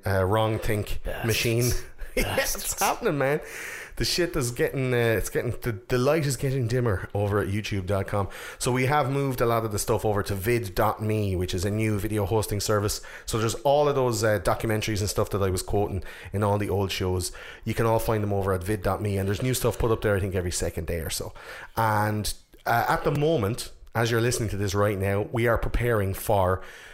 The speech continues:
Speaker 1: two live shows. One on September fourteenth in the Generator, which is sold out. Unlucky if you didn't get tickets for that. We do, however, have tickets left for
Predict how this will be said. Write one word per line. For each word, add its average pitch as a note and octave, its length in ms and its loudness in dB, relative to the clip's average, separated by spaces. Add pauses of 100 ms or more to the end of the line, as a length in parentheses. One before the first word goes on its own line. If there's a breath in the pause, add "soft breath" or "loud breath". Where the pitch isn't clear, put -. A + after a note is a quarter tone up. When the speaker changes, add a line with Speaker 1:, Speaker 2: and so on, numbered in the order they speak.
(220 loud breath)
Speaker 1:
two A3+ 200 2
live F3+ 360 4
shows. A#2+ 520 0 (220)
One A2 340 4
on G#2 260 0
September A#2 360 2
fourteenth A#2+ 420 0
in G2 60 -4
the G2 60 -4
Generator, A2 480 2
which G#2 240 0
is D3 160 0
sold C3 320 4
out. C3 260 2
Unlucky A2 400 0 (140)
if F#2+ 80 -8
you G2 60 -2
didn't F#2+ 140 -4
get F#2 100 -4
tickets G2 220 -2
for F#2+ 100 0
that. A#2+ 160 0 (240 loud breath)
We B2 120 0
do, G#3 300 0
however, B2+ 440 2
have G2+ 200 0
tickets - 320 -4
left G2+ 240 0 (300 loud breath)
for G#2+ 340 4